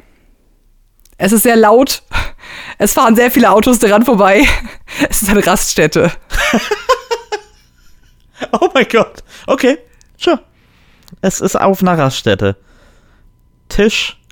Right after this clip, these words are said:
Speaker 2: Reiben, Vagina.
Speaker 1: Wa-, alles, was jetzt passiert, liegt nicht mehr in meiner Hand.
Speaker 2: Genau.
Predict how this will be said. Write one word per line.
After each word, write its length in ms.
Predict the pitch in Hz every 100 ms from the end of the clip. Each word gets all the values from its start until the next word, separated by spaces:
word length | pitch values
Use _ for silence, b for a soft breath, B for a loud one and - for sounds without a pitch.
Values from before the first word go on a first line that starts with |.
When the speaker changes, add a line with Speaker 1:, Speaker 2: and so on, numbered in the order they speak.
| -
Speaker 2:
Reiben, 720 | 131 139 147 147 147 143 143 - _ _ _
Vagina. 480 | - 110 98 90 101 _ _ _ _ _ _ -
Speaker 1:
Wa-, 140 | -
alles, 280 | - 165 220 -
was 180 | 190 269
jetzt 180 | 302 -
passiert, 340 | 330 294 311
liegt 300 | 208 240 208
nicht 140 | 254
mehr 120 | 233 202
in 40 |
meiner 220 | 175 175
Hand. 260 | 156 151 - _ B B B _ - _ _ _ _ _ _ _ _ _ _ - - - -
Speaker 2:
Genau. 320 | 359 107